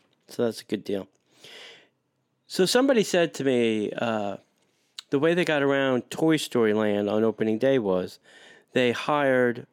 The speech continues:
a Disney, uh, tour guide and did the private tour thing.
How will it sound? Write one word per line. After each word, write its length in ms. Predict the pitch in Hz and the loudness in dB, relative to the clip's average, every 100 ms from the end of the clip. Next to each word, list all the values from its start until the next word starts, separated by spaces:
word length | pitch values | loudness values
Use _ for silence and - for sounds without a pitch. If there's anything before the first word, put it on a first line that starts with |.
| - | -6
a 160 | 120 | -4
Disney, 680 | 110 147 143 127 110 110 107 - | -2 0 0 2 0 0 -4 -6
uh, 140 | 117 | -6
tour 260 | - - 98 | -4 -2 -2
guide 320 | 110 90 87 - - - - - | 0 -2 -4 -14 -20 -20 -18 -10
and 100 | 113 | -2
did 160 | 123 113 | -2 -2
the 60 | |
private 380 | 113 127 117 120 | -4 -4 -2 -4
tour 220 | - 170 | -2 -2
thing. 300 | 180 95 87 | -2 -4 -6